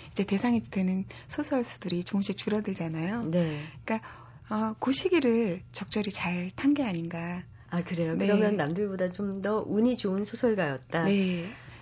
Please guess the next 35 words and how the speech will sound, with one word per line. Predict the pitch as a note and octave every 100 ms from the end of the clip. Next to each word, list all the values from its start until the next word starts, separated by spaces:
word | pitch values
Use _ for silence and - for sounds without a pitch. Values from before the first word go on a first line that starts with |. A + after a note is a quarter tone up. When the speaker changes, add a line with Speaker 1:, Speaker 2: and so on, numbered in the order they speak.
| -
Speaker 1:
사실은 | - D4 D4 C4 B3+ B3+ B3
동료 | A#3 B3 C#4+
작가들에게 | B3 - G#3+ G3+ F#3+ F#3 B3+ C#4 - -
"아, | A#3+ C4
그 | A#3+
소설 | C4 B3+ A#3+
좋았다"라고 | - G#3+ G#3 G#3+ F#3+ E3+ F3 F3+
듣는 | G3 G3 G3+
말 | E3 E3+
한마디가 | G3+ G3+ F#3 D#3+ E3+ F3+ - - - - - - - -
상보다 | F3+ E4+ C#4+ A3+
Speaker 2:
음. | F3 - - -
Speaker 1:
훨씬 | F4 F#4
기분 | D#4 G3 G3+
좋죠. | F3 - - D#3+ F3+
Speaker 2:
그래서 | - F3+
문단 | F3 A#3 B3+ B3
내에서는 | E3 D3 F3 F3 E3+
좀 | E3 D#3+ D3+ - -
그런 | - F3+ E3+
얘기가 | C#3 D3
많이들 | C3+ A#2 B2+ B2 C3
있는 | B2+ D#3+ E3
것 |
같더라고요. | C#3+ A#2+ - F#3+
Speaker 1:
네, | G3 F3+
웬만큼 | A3 E4 E4+ F4 D4+
좋아서 | A#3 A3 A3 A#3+ B3
또 | A3
좋단 | - - A#3+
말 | A3
안 | D3 D#3+
하거든요. | F#3 F3 D#3+ F#3
Speaker 2:
그렇죠. | A#3+ F#3 F3 - D3+ D3
Speaker 1:
네. | F3 D#3+ D#3+